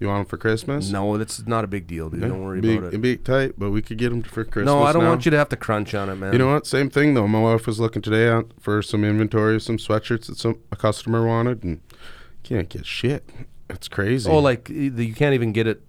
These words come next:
Speaker 2: delivered, or it's not even available?
Speaker 1: It's not even available. Zero stock across the board on our multiple wholesale websites we order off of. It's like, she goes, "I can't find, a, I can only find one brand of,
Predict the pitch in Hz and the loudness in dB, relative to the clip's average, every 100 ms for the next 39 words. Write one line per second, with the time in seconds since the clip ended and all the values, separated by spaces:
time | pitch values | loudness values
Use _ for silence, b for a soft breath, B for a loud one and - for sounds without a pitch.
0 | - 107 104 104 107 101 92 - 110 104 | -14 -8 -4 -2 -2 -2 -4 -2 -2 -2
1 | 95 90 95 101 110 110 110 101 98 90 | -2 -2 -2 -2 -2 0 2 0 -2 -2
2 | 90 82 85 87 92 98 110 107 92 - | -4 -4 -6 -6 -4 -2 2 2 0 -4
3 | 82 76 - - 98 87 - 82 85 85 | -6 -6 -10 -4 -2 0 -2 -4 -2 -2
4 | 82 82 - _ - - _ - 87 87 | -2 -6 -8 _ -20 -20 _ -8 -4 -4
5 | - _ _ _ - 104 104 - 104 92 | -8 _ _ _ -8 -4 -4 -4 -6 -2
6 | 92 92 - 85 87 85 87 85 85 - | -2 -2 -2 -2 -2 -4 -4 -4 -4 -4
7 | 85 85 85 82 82 82 - 87 85 - | -4 -2 -2 -4 -4 -6 -8 -12 -14 -8
8 | 80 82 - - 107 104 135 160 151 - | -6 -6 -12 -10 -6 -4 -4 -4 -4 0
9 | 131 123 - b b b b 127 160 151 | 0 -2 -6 b b b b -2 2 2
10 | 143 113 101 87 117 151 143 127 127 131 | 2 0 -2 0 2 2 2 2 2 0
11 | 117 98 | -2 -10